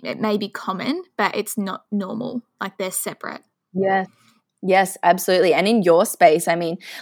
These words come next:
Speaker 2: like, you would have, I suppose, if you treat, um, have older ladies coming to your P T sessions, like, they'll be like, "Sorry, I can't do those star jumps," but they've never, like, you know, they don't maybe disclose to you why they can't do it. They'll just be like, or they'll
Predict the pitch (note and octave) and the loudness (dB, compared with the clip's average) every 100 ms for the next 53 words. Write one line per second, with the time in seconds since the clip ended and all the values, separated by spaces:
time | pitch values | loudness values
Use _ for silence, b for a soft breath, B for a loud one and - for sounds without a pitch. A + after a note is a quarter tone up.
0 | - E3+ E3+ F#3+ A#3 A3 E3 D#3+ E3 D#3+ | -4 -4 -4 -2 -2 4 4 4 0 -2
1 | D3+ D#3 D#3+ - E3+ F3 F3+ - E3 - | 0 0 0 -2 -4 -2 -6 -2 -4 -2
2 | E3 D#3+ D#3 - - F3 E3 E3+ D#3+ E3 | -4 -2 -4 -8 0 2 4 2 2 0
3 | E3+ - E3+ E3 E3+ E3 E3+ - F3 B3 | 0 -2 -8 -4 -2 0 -2 2 4 8
4 | F3 - E3 E3+ F3 F3 B B - G#3 | 8 8 6 6 6 6 B B 2 6
5 | G3+ - G#3+ F#3 F3+ G3 E3+ F3+ E3+ F3 | 4 4 4 4 2 -2 -2 0 2 2
6 | E3+ E3 D#3+ D#3+ C#3+ G2+ - F3 E3 F3 | 2 2 4 2 -2 -4 0 2 4 4
7 | F3 F3 F3 F#3 F3+ F3 F3 - B B | 4 4 4 6 6 6 4 -6 B B
8 | - F3+ E3 F3 F#3 F#3 F3 E3+ E3 E3 | -4 0 4 4 2 0 0 0 -2 -4
9 | - - E3 F3+ - F#3+ E3+ E3 D#3+ F3 | -6 -4 0 0 -2 -2 2 4 2 0
10 | - F3 E3+ F3+ E3+ E3+ F3 F3 F3 - | -2 -2 2 4 4 2 0 2 2 4
11 | F3 F3+ F3 F3 | 4 8 8 6